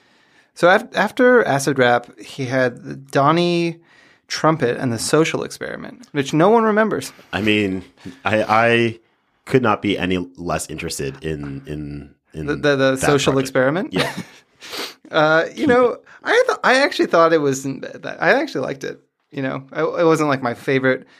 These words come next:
Speaker 1: album of two thousand fifteen. Uh, it came out at a time when there was so much good rap coming out.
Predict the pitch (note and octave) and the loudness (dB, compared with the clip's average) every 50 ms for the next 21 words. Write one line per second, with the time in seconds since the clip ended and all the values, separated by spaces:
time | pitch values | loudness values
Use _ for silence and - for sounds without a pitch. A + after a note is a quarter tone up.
0 | _ _ _ _ - B2+ A#2+ B2+ C#3 C3+ C3 C3 - C3 B2 B2+ B2+ A#2+ B2+ A#2+ | _ _ _ _ -2 0 0 2 2 0 -2 -2 -4 -2 0 0 0 0 -2 -4
1 | - B2+ A#2 - - A#2+ B2+ D3 F#3 B3 C4 C4 - - _ _ _ _ _ - | -6 -8 -8 -8 -6 -6 -4 -4 -4 -6 -8 -10 -12 -18 _ _ _ _ _ -2
2 | C3 C3 B2+ B2+ B2+ B2+ B2 - - - F#3 F3 E3+ E3+ D#3 C#3+ C3+ C3 C3 C3+ | 0 2 2 2 2 0 -2 -2 -2 -2 0 2 4 4 4 4 2 2 0 0
3 | C3 C3+ C3+ C3+ C3 C3 B2+ B2 B2 - - - - - - C3 B2+ C3 B2+ B2+ | 2 2 2 2 0 0 -2 -4 -4 -6 -6 -6 -6 -4 -2 0 0 2 2 0
4 | B2 A#2+ - - C3 B2 A#2 A#2+ A#2 A2+ B2+ C3+ - _ - - D#3+ D#3+ E3 E3+ | -2 -4 -4 -4 -4 -4 -2 -2 -4 -4 -4 -6 -12 _ -14 -12 -10 -8 -6 -4
5 | E3+ F3 F3 - | -4 -6 -6 -10